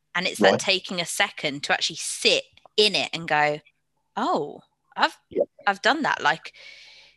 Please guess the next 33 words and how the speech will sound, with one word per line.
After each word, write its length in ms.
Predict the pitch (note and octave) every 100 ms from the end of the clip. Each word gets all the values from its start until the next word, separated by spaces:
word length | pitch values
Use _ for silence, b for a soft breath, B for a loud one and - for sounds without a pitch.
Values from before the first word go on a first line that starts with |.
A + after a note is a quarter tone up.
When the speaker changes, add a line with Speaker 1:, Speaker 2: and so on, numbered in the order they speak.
| -
Speaker 1:
you've 240 | G3 G#3 G3+
worked 320 | A3 G3+ -
towards 320 | A3 G3+ G3+
something 240 | A3 G#3 G3
for 140 | G#3
such 320 | - G3+ -
a 40 | F3
long 200 | E3+ F3
time 560 | - - G4+ G#3 D3+
and 80 | D3+
it 0 |
happens. 760 | - D4+ F#4 - F3 E3+ E3
And 280 | F3 F3 F3+ -
Speaker 2:
Oh, 300 | A#3 - - - b b _ _ _
absolutely. 560 | C4 G#2+ - G2 F#2+ F#2+ - _ -
Speaker 1:
what's, 540 | G3 - - - - - C4+ - G#3+ -
do 100 | A3
you 220 | G3+ G3+
s-, 160 | - - - _ - -
go, 120 | E3+
"What's 320 | D#3+ D#3+ -
next?" 400 | D3+ D3+ - -
Or 80 | F#3
do 120 | F3+
you 100 | F3+
go, 220 | E3+ E3+ E3+
"No, 140 | G3
I'm 80 | C4
gonna 200 | B3 A3+
sit 220 | - -
and 80 | G3
enjoy 380 | F#3+ G3+ E4 F4+
this"? 500 | E2+ - - -